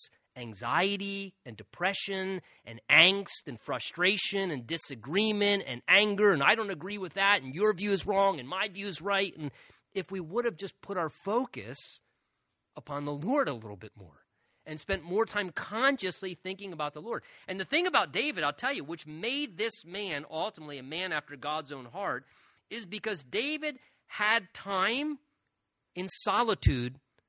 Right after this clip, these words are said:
where he just thought about God. 'Cause what was David? He was a shepherd, right? So he spent a lot of time out in the fields, alone, in, in, in a place of solitude where he could just think about God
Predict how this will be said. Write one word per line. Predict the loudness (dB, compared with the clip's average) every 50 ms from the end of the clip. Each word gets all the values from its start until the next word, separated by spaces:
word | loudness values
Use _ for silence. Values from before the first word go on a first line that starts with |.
| _ _ _ _
where | _ -4 -4 -4
he | -4
just | 0 0 0 0 0 -2
thought | -2 0 0 2
about | 2 0 0 2
God. | 0 0 -2 0
'Cause | -4 -4 -4
what | -4 -4
was | -4 -6
David? | -4 -4 -4 -4 -6 -10 -18 _ _ _ _ _ _ _ _ _ _ _ _ _ _ _
He | -16
was | -14 -12 -8
a |
shepherd, | -6 2 4 4 4 4 -2 -12 -12 -10
right? | -10 -10 -10 -10 -10 -16 _ _ _ _ _ _ _ _ _ _ _ _
So | -6 -4
he | -4 -4
spent | -2 -2 -2 -2
a | -2
lot | 2 2 2 2
of | 0
time | -2 -4 -4 -2 0 0
out | -2 -2
in | -2 -8
the | -12
fields, | -4 -2 2 2 2 2 0 -6 -12 -10 -8 -8 -8 -8 -10 _ _ _ _ _ _ _ _ _ _ _ _ _ _
alone, | -4 -2 2 4 4 4 4 2 0 -4 -8 _ _ _ _ _ _ _ _ _ _ _ _ _ _ _ _ _ _ _ _ _ _
in, | -8 -6
in, | -4 -4 -4 -4
in | -4 -6 -8
a | -8
place | -4 -2 -2 0 0 -2
of | -4 -4 -2
solitude | 2 4 4 4 4 2 -2 -4 -6 -10 -10 -10 -10 -8
where | -8 -8
he | -6
could | -8 -10 -10
just | -8 -8 -10 -10 -12
think | -16 -10 -8 -8 -8 -6 -8
about | -6 -2 0 0 0 -2 -6 -8
God | -4 -4 -2 -2 -4 -4